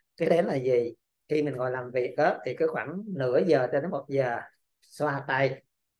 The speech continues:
buông hết cái con chuột ra, buông máy vi tính, xoa tay, xoa mặt, đánh hai cái lỗ tai cho nóng, đánh cổ gáy cho nóng, chừng năm phút thôi là mình có thể làm nóng ấm cái phần đầu của mình liền ngay lập tức. Ok, thì mình sẽ giải quyết được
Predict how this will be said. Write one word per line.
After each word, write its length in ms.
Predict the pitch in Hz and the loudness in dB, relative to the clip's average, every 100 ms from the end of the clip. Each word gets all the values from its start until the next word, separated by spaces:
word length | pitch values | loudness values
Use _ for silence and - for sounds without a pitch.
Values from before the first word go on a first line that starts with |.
| _ - | _ -2
buông 300 | 151 151 143 | 4 4 4
hết 260 | 147 - | 2 0
cái 240 | - 156 180 | 2 2 2
con 200 | 139 131 131 | 0 -2 0
chuột 240 | 117 - | -2 -2
ra, 160 | 131 131 | -4 0
buông 260 | 135 131 | 0 0
máy 160 | 135 147 | -2 0
vi 100 | 143 - | -2 -2
tính, 220 | 131 175 | -4 -4
xoa 280 | 180 131 131 | -6 -4 -2
tay, 320 | 135 131 131 - _ _ _ _ _ _ _ | 0 2 0 -6 _ _ _ _ _ _ _
xoa 280 | 135 135 | -2 -2
mặt, 260 | 135 123 - _ _ _ _ _ | 0 -2 -6 _ _ _ _ _
đánh 240 | 131 135 208 | -6 -4 -2
hai 200 | 151 135 | -2 0
cái 100 | 143 | 2
lỗ 140 | 123 | 0
tai 320 | 135 135 135 135 | 0 0 0 -2
cho 60 | |
nóng, 400 | 131 131 139 240 - _ - | -2 -2 -2 -4 -10 _ -4
đánh 220 | 143 190 | -2 0
cổ 180 | 143 110 139 | 0 0 2
gáy 200 | 127 170 | 0 2
cho 80 | 143 | 2
nóng, 320 | 135 135 202 - - | 2 -2 -4 -8 -2
chừng 200 | 123 127 | 0 2
năm 200 | 151 156 | 0 2
phút 140 | 190 - | 0 2
thôi 180 | 151 147 143 _ _ _ - | 2 2 0 _ _ _ -6
là 120 | 135 | -2
mình 140 | 135 | -2
có 100 | 131 | -2
thể 120 | 175 135 | -2 -2
làm 300 | 135 120 135 | -2 -4 -2
nóng 240 | 156 247 | 0 -2
ấm 360 | - 156 277 302 | -2 0 0 -2
cái 100 | 262 202 | -2 -2
phần 200 | 127 120 | -4 -2
đầu 260 | 120 123 120 | -2 0 -2
của 100 | 147 | -4
mình 140 | 131 | -2
liền 240 | 123 120 | 0 0
ngay 140 | 123 135 | 0 -4
lập 140 | 127 - | -2 2
tức. 140 | 185 - _ _ _ _ 127 | 0 0 _ _ _ _ -2
Ok, 280 | 143 139 135 | 2 2 2
thì 80 | 117 | -6
mình 140 | 117 | -8
sẽ 120 | 117 127 | -4 -2
giải 220 | 120 127 | -2 0
quyết 220 | 175 202 | 0 0
được 220 | 160 120 | 0 -2